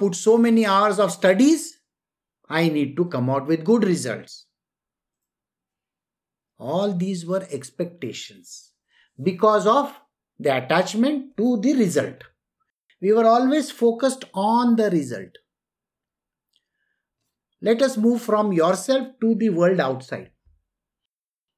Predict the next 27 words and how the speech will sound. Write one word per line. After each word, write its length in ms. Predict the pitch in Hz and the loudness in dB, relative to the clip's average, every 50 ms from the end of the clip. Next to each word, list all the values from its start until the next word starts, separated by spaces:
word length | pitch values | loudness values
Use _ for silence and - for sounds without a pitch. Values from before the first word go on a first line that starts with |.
| _ _ _ _ _ _ _ _ | _ _ _ _ _ _ _ _
The 240 | - 147 147 208 220 | -20 -4 -2 2 2
universities 960 | 226 254 302 339 339 349 339 320 285 247 - - - 233 220 - 226 214 185 | 4 4 4 4 4 4 4 4 4 4 2 0 -2 -4 -2 0 -2 0 0
across 360 | 190 175 - 180 175 170 165 143 | -2 -2 0 0 0 0 0 0
the 120 | 156 151 139 | -2 -2 -2
world 220 | 135 139 143 151 147 | 0 -2 -2 -2 -2
said, 280 | - 175 190 185 - - _ _ _ - 131 156 | -2 -4 -4 -4 -6 -12 _ _ _ -6 0 2
"I 80 | 214 254 | 2 2
want 300 | 226 185 170 156 151 131 131 | 2 2 0 0 0 -2 -4
the 40 | 120 - - | -6 -2 0
best 440 | - 160 220 269 277 277 - - - 214 | 2 4 4 4 2 0 -4 -2 0 0
of 100 | 185 - 147 | 0 0 -2
the 40 | 156 147 | -4 -6
students." 500 | - - 190 196 190 175 143 123 - - 170 | -2 0 0 2 2 2 0 0 -4 -6 -8
You 40 | 175 | -6
see, 100 | 233 262 185 147 | -4 -4 -4 -2
we 100 | 170 202 233 | 0 0 0
are 40 | 240 220 | 2 2
going 160 | 233 233 226 | 0 0 -2
to 60 | 226 196 170 139 127 123 - - | -4 -10 -16 -16 -18 -10 -6 -4
go 80 | 214 233 - | -4 -4 -6
for 140 | - 202 180 - - - | -10 -16 -18 -16 -12 -10
crème 200 | 233 269 285 269 254 233 | -8 -8 -8 -8 -10 -10
de 80 | 233 233 | -10 -12
la 60 | 220 - - - | -14 -12 -8 -6
crème. 260 | 220 214 185 165 - - _ _ _ _ _ _ _ _ _ _ _ _ _ _ _ _ _ _ _ _ _ _ _ _ _ _ _ _ _ _ _ _ _ _ _ _ _ _ _ _ _ _ _ - 180 | -6 -6 -6 -8 -14 -20 _ _ _ _ _ _ _ _ _ _ _ _ _ _ _ _ _ _ _ _ _ _ _ _ _ _ _ _ _ _ _ _ _ _ _ _ _ _ _ _ _ _ _ -6 -2
Now, 100 | 196 220 202 | -2 0 2
these 160 | 233 254 254 | 2 2 2